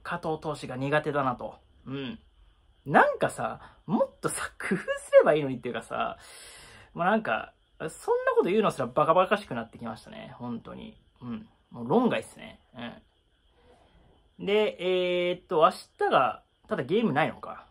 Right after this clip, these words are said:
うん。えー、次、オリックス三連戦かな。えー、確か、宮城なのかな。うん、もう何でもいいんですけど。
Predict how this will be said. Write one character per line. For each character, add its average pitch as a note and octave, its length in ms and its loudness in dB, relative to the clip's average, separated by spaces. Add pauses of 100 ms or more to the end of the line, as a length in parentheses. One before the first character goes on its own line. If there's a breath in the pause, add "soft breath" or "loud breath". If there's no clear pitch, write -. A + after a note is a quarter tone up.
う C3+ 60 -10
ん。 B2 260 -8 (180)
え D#3+ 260 -6
ー、 D3+ 40 -10
次、 G#3+ 260 -2
オ F#3+ 80 2
リ G#3+ 120 -4
ッ - 200 -20
ク A3 140 -6
ス B2+ 260 -10
三 C3+ 300 -6
連 B2 160 -6
戦 A#2 200 -18
か C3 120 -16
な。 D3+ 320 -4
え B2 280 -16
ー、 - 40 -14
確 G#3 260 -10
か、 A#2 300 -4 (420)
宮 D#3 300 -4
城 - 180 -18
な A#2+ 100 -14
の A2 100 -16
か - 100 -18
な。 F#3 180 -4 (160)
う B2+ 60 -14
ん、 A2+ 100 -10
も B2+ 120 -10
う - 20 -8
何 D3 160 -4
で B2 40 -8
も A2+ 80 -6
い - 20 -10
い - 20 -12
ん C3+ 40 -12
で - 60 -14
す - 80 -20
け - 80 -16
ど。 G#2+ 300 -18